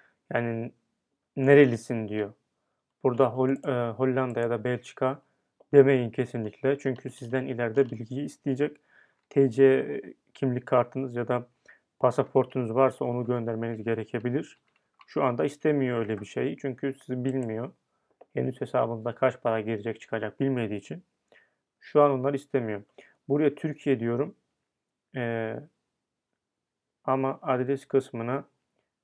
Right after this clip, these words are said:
Hollanda, şey, Belçika gireceğim. Hep Hollanda diyorum ben. Normalde Hollanda'da yapıyordum bunları. O yüzden şimdi şuraya gelip, e, Belçika'da çok var böyle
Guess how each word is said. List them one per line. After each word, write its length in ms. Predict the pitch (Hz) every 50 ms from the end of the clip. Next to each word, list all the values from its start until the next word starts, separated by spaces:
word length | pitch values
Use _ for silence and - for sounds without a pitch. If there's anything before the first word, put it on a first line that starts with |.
| _ _ _ _ _
Hollanda, 600 | - 135 127 131 135 139 135 131 127 123 120 -
şey, 320 | - - 127 120 120 110
Belçika 400 | 127 135 127 - - - 143 131
gireceğim. 460 | 120 104 113 113 101 104 131 139 139 139
Hep 120 | 135 135
Hollanda 460 | - 127 117 117 131 131 127 123 107
diyorum 320 | 104 113 117 117 135 135 127
ben. 140 | 117 117 120 - _ _ _ _ _ _ _ _ _ -
Normalde 300 | 113 113 120 120 120 117
Hollanda'da 500 | 107 123 117 117 123 123 123 117 110 110
yapıyordum 500 | 110 107 107 - - 113 110 113 113 110
bunları. 340 | 113 110 110 113 127 147 160 _ _ _ _ _ _ _ _ _ _ _ _ _ _ - _ _ _ _ _ _ _ _ _ - _ _ _ -
O 140 | 120 110 107
yüzden 420 | 107 107 107 107 - 131 131 139 _ _ _
şimdi 320 | - - 156 143 135 127 123
şuraya 340 | - 147 127 127 127 127
gelip, 320 | 117 120 131 113 131 135 - - _ _ _ _ _ _ _ _ _ _ _ _ _ _ _ _ _ _ _ _ _ _ _ _ _ _ _ _ - - - - _ _ _ _ _ _ _ _ _ _ _ _ _ _ _ _ _ _ _ _ _ _ _ _ _ _ _ _ _ -
e, 60 | 131 117 117 117 117 117 117 120 120 120 -
Belçika'da 540 | 143 143 143 143 - - - 147 139 147 139
çok 260 | - 151 143 147 -
var 220 | 123 117 110 107 107
böyle 340 | 117 120 110 113 113 113